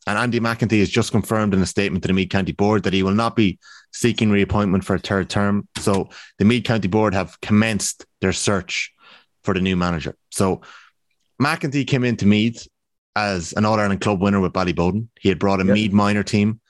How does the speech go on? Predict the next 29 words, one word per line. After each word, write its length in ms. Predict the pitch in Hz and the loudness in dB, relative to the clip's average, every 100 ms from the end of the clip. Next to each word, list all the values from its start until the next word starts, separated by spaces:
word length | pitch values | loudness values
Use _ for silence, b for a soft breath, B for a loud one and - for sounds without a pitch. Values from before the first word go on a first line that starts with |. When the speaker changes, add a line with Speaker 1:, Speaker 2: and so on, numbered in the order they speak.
| b b b | b b b
Speaker 1:
to 200 | - 98 | 2 4
an 60 | 95 | 4
All-Ireland 380 | 95 95 90 87 | 2 0 -2 -2
final 280 | 92 92 | 0 2
in 80 | 87 | 0
two 80 | - | 0
thousand 260 | 90 82 80 | -4 -4 -4
twelve. 300 | 92 90 87 | -2 -2 0
They 60 | |
were 60 | 82 | 0
beaten 200 | 92 87 | 0 -2
by 120 | 85 | -2
a 20 | |
very 200 | 80 80 | -2 -2
talented 360 | 78 85 80 73 | -2 -4 -4 -4
Dublin 300 | 92 90 87 | -2 -2 -2
side 260 | 92 87 - B B B - | -2 -4 -6 B B B -6
in 100 | 85 | -2
that 140 | 90 - | -2 -2
final. 300 | 95 95 90 - B B B B B | 0 0 -2 -8 B B B B B
Speaker 2:
Up 80 | 196 | -8
the 60 | - | -4
Dubs. 280 | 196 208 - _ _ _ _ - | -4 -4 -12 _ _ _ _ -2
Speaker 1:
He 140 | 127 | 0
brought 320 | 117 170 175 | 4 2 4
Meath 440 | 139 139 117 - - _ | 2 2 0 -4 -14 _
to 80 | 123 | 0
Division 300 | 107 107 95 | 2 2 4
One. 240 | 107 139 | 4 2